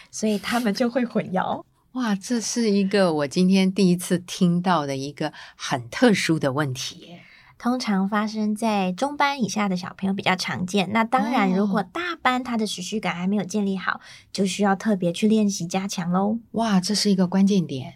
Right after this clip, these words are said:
Speaker 2: 所以在大班是一个年龄上的一个关键点。
Speaker 1: 对，是一个节切点，没有错。
Speaker 2: 嗯哼，提醒爸爸妈妈们哦，如果孩子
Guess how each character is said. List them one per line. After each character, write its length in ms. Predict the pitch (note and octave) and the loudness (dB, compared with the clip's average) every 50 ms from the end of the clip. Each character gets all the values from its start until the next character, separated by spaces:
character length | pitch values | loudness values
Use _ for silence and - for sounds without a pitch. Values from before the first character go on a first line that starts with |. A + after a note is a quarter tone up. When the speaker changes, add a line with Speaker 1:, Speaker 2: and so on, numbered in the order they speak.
| _ - | _ -18
Speaker 2:
所 180 | - - G3+ | -10 -2 -2
以 200 | G#3+ A3 F#3 F3+ - - - - - | 0 0 0 -2 -4 -16 -20 -16 -8
在 160 | - A#3 A3 | -4 -4 -4
大 200 | G3+ A#3+ A#3 G3+ | -2 -2 -2 -2
班 320 | F#3+ G3+ G3+ G3+ G3+ G#3 G#3 | 0 0 0 0 0 0 -2
是 200 | G3+ - - G3 | -2 2 2 2
一 60 | F3 | 4
个 80 | F3 E3 | 4 0
年 260 | D#3 D3+ D3+ F3 G#3 | -2 -2 0 0 2
龄 180 | A#3 G#3 F#3 F#3 | 4 6 6 6
上 240 | - - G3+ F#3 | 4 4 2 0
的 80 | D#3+ D3+ | 0 -2
一 120 | D3 D3+ | -6 -6
个 120 | - E3 D#3 | -6 -6 -6
关 220 | - E3 E3 E3 | -4 -4 -4 -2
键 240 | E3+ F3+ E3+ C#3+ C3+ | -2 -2 -2 -4 -4
点。 300 | B2 C3 B2 - - - _ - | -8 -10 -12 -12 -14 -16 _ -2
Speaker 1:
对， 260 | G3 G3 G3 F#3 F3 | 0 0 0 0 -4
是 180 | F3+ - G#3 | -4 0 0
一 120 | G#3 G#3 G3+ | 2 2 4
个 100 | G3 F#3 | 2 0
节 160 | F3+ E3+ F#3 | 2 0 0
切 220 | G3+ - F4 F#4 | 0 0 -2 -2
点， 240 | F#4 - A3 - - - - _ _ _ | 0 0 -2 -2 -2 -10 -20 _ _ _
没 100 | - F3 | -6 -4
有 80 | F3+ F3+ | -4 -4
错。 320 | - - - G3 F3 - - - | -6 -4 -4 -4 -4 -4 -8 -6
Speaker 2:
嗯 120 | - E3 E3 | -4 -4 -4
哼， 400 | - - E3+ E3+ F#3 G3 G#3 - _ _ _ _ _ - | -2 0 0 2 2 2 0 -2 _ _ _ _ _ 0
提 100 | - F#3+ | 2 2
醒 180 | F#3+ - F3+ | 4 4 2
爸 140 | F3 G3+ G3 | 2 2 0
爸 160 | F#3+ F#3+ F#3 | 0 0 0
妈 160 | F3+ F#3+ G3 G3 | 2 2 2 2
妈 180 | G#3+ A3+ A#3 | 0 0 0
们 280 | B3 B3 G#3+ F#3+ F#3 F#3 | 0 2 4 4 4 4
哦， 340 | F#3 F#3 F3+ F3+ F#3 F#3+ F#3+ - - - - - - - - | 4 2 0 -2 -4 -4 -6 -10 -16 -20 -20 -20 -18 -6 2
如 240 | F#3+ F#3+ G3 G#3+ | 4 6 6 4
果 160 | G#3 - B3 G#3 | 4 2 2 2
孩 340 | E3+ - - - D#3+ D#3 | 2 0 -2 -2 -2 -2
子 280 | D#3 - - E3+ D3+ - | -2 0 0 -2 -2 -2